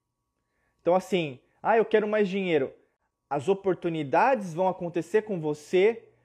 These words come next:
quando você entender que elas já estão acontecendo. Elas não vão ser do jeito que você tá esperando.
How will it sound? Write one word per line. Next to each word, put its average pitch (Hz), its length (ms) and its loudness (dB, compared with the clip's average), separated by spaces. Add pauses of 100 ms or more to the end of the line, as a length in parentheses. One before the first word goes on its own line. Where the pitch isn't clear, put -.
(140)
quando 277 340 0
você 214 300 -6
entender 180 560 -2
que 135 480 -6
elas 180 340 0
já 196 400 -2
estão 180 340 -4
acontecendo. 131 720 -10 (1300)
Elas 262 200 4
não 311 180 4
vão 226 300 0
ser 220 160 2
do 170 120 -2
jeito 151 360 -4 (400)
que - 100 -14
você 180 320 -6
tá 220 120 0
esperando. 170 800 0